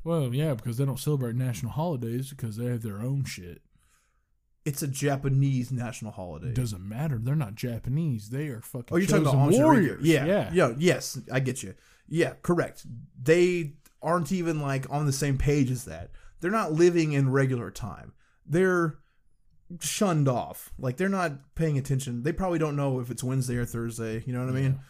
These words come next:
Speaker 2: They don't have media. They don't have watches. They don't have clocks. They're off of that shit. Can't find him there. So they know they have to come back with him. They go into his apartment that night to go ahead and try to silently kill him. So to silently kill him, they bring potassium chloride.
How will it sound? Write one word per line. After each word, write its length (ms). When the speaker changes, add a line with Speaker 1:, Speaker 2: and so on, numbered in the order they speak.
Speaker 2:
They 100
don't 140
have 240
media. 500
They 80
don't 120
have 120
watches. 560
They 80
don't 80
have 140
clocks. 600
They're 180
off 200
of 60
that 160
shit. 260
Can't 260
find 220
him 120
there. 440
So 160
they 120
know 120
they 100
have 80
to 80
come 200
back 240
with 120
him. 100
They 80
go 180
into 160
his 100
apartment 500
that 280
night 360
to 80
go 200
ahead 160
and 80
try 180
to 120
silently 640
kill 240
him. 100
So 300
to 100
silently 400
kill 300
him, 220
they 100
bring 260
potassium 560
chloride. 540